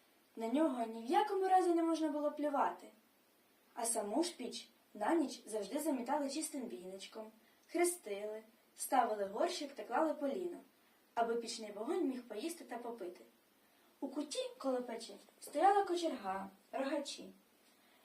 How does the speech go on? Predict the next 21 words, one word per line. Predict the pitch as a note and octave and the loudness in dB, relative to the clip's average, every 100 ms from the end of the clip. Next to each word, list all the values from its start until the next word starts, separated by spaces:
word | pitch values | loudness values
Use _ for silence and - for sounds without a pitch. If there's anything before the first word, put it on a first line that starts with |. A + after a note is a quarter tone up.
| - | 0
Печі | C4 D4+ | 2 2
та | D4+ | 2
припічки | C#4 F#4+ G4 C4 - - - | 2 2 0 0 -2 -4 -4
розписувалися | - E4 F4 C4+ A3 G#3+ A#3+ A3+ | -4 -2 -2 -2 -6 -8 -8 -4
найколоритнішими | C4 G4 G#4+ F#4+ F4 E4+ E4+ D#4+ D4+ D4 C#4 C#4 | 0 2 2 2 2 4 0 -4 -4 -4 -2 -2
орнаментами. | C#4 B3 G#3 F#3 G3 F#3+ A3 - _ _ _ - B3 | 0 -2 -2 -6 -12 -16 -16 -20 _ _ _ -8 -2
Найчастіше | B3 C#4 C4+ A4 A4 C#4 A3+ - - | 0 0 -2 4 4 2 -6 -10 -2
малювали | A#3 A#3+ A#3 G#3 | 2 4 4 2
квіти | G#3 G#3+ G#3 F#3 | -2 -6 -8 -2
маку | A#3 F#4+ F4+ E4+ - _ _ | 0 0 -2 -10 -12 _ _
та | G4 G#4 | 2 4
барвінку, | E4 - F#3 - - - _ _ _ - | 4 2 -2 -8 -18 -20 _ _ _ -12
зелень, | A3 B3+ D#4 D#4+ D4+ C#4 | 2 6 6 6 2 -2
птахів | - A#3 A3 - D4 D4+ | -6 -6 -6 -8 -8 -4
та | G#4 G#4 | 2 2
свійських | C4 C4+ - B3 | 0 -4 -4 -8
тварин. | - A3 F#3+ - - _ _ _ - - _ _ - _ | -2 0 0 -6 -16 _ _ _ -20 -20 _ _ -20 _
Від | A3+ C#4 - | -6 -6 0
печі | D4 C#4+ | 0 0
до | B3+ C#4+ | -2 4
причілка | G4+ A4 D#4+ B3 G3 | 6 4 2 -4 -6